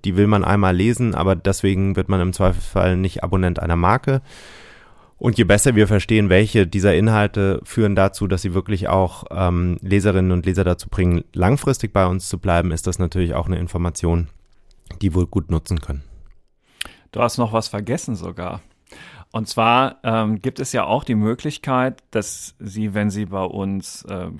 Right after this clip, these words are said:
Speaker 2: Kunde sind und die App nutzen oder irgendein anderes digitales Produkt, sich Texte vorlesen zu lassen.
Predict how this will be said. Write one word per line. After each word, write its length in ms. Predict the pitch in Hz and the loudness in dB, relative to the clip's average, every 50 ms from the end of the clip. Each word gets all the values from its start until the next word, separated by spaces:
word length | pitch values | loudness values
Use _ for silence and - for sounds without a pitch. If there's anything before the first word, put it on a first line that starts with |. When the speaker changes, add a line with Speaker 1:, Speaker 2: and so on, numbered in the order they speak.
| _ | _
Speaker 2:
Kunde 540 | _ - 120 131 156 160 147 135 131 117 - - | _ -4 -4 -4 -2 -2 -4 -4 -4 -6 -10 -12
sind 480 | - 104 117 127 143 160 160 151 - - - | -10 -4 -4 -2 -2 -4 -8 -10 -14 -14 -8
und 240 | 101 101 95 - - - 90 - - _ - | -6 -6 -6 -6 -8 -14 -14 -14 -16 _ -20
die 300 | - - - 104 98 - | -20 -18 -14 -12 -2 0
App 180 | 123 - - | 0 0 2
nutzen 420 | 131 131 127 127 - - - 127 117 | 0 0 0 0 -4 -6 -6 -4 -4
oder 200 | 101 101 98 85 | -2 -2 -4 -4
irgendein 400 | 71 95 107 107 101 80 101 80 | -2 -2 -4 -2 -2 -4 -4 -4
anderes 320 | - 110 123 131 127 - | -2 -2 -2 -2 -2 -4
digitales 540 | - 123 107 110 - - 113 113 113 110 - | -6 -6 -6 -6 -4 -2 -2 0 0 -2 -6
Produkt, 320 | _ - 104 107 120 - | _ -8 -6 -6 -6 -6
sich 120 | - 104 - | -8 -8 -6
Texte 320 | - 117 113 - - 104 | -4 -6 -6 -6 -10 -12
vorlesen 640 | - - - 147 165 170 131 95 98 98 90 80 95 | -12 -4 0 0 2 2 0 0 -2 -4 -4 -6 -10
zu 160 | 90 - - 92 | -12 -10 -12 -12
lassen. 360 | 87 85 85 - - - | -10 -10 -12 -14 -14 -18